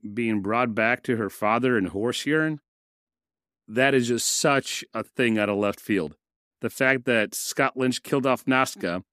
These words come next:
and the fact that he set up the Gray King to be this grand old douchebag with a psychopathic side to, like, no other.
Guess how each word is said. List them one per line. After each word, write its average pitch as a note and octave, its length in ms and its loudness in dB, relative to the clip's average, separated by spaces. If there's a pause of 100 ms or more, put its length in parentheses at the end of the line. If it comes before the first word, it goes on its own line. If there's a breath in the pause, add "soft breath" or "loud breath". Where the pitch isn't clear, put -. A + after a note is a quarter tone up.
(400)
and A#2 100 -2
the A2+ 80 -2
fact B2+ 320 -4
that A#2 120 -4
he A#2+ 100 -4
set B2+ 320 0
up A#2+ 180 0
the G#2+ 100 -2
Gray A#2+ 300 0
King A#2 320 2
to G#2+ 100 -6
be G#2 140 -4
this F#2+ 260 -4 (560)
grand D#3 540 2
old G#2+ 320 -2
douchebag G#2+ 640 0 (580)
with A#2+ 160 -6
a F#2+ 140 -4
psychopathic G#2 1400 -2 (180)
side F#2 520 0
to, G2 180 -4
like, F#2+ 240 -6
no G#2+ 280 0
other. F#2 260 0